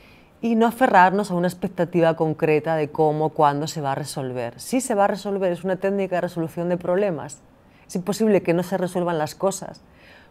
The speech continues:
cuando tú invocas a tu esencia divina, cuando además tú tienes otra actitud ante la vida,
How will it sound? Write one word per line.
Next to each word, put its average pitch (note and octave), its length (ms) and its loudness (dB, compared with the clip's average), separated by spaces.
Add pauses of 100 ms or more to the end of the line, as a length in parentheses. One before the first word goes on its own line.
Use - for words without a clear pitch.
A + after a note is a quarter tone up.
cuando E3 320 4
tú F#3 400 0
invocas F3 500 4
a F3 60 -2
tu E3+ 100 -4
esencia E3+ 420 -2
divina, D#3+ 440 -2
cuando D#3+ 240 0
además D3+ 320 0
tú F#3+ 100 -2
tienes F3+ 260 -2
otra F3+ 440 0
actitud F3 560 -2
ante F3 240 0
la D3 120 6
vida, D3 360 0